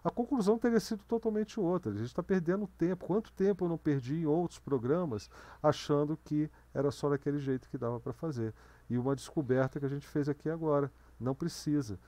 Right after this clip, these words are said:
né? O que mostra que até a gente que tá brincando com isso aí o tempo todo, descobre coisas.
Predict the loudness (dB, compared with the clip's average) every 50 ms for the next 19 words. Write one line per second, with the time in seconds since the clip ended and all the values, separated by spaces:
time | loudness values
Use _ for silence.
0 | -20 -20 -20 -20 -20 -20 -20 -20 -20 -10 -6 -4 -2 -2 -2 -4 -8 -14 -20 -20
1 | -20 -20 -20 -20 -20 -20 -14 -4 -2 -2 2 4 4 6 8 8 8 6 6 4
2 | 2 2 4 6 6 6 6 6 4 2 4 6 6 6 6 6 6 6 4 4
3 | 2 -2 -4 -2 2 2 4 4 2 2 -2 -2 0 0 0 0 2 2 2 4
4 | 2 2 2 2 2 2 2 0 0 0 0 0 0 0 0 0 -4 -2 2 4
5 | 6 6 4 2 0 -6 -6 -6 -2 0 2 2 2 0 -2 0 2 2 4 4
6 | 4 2 0 -2 -6 -6 -10 -16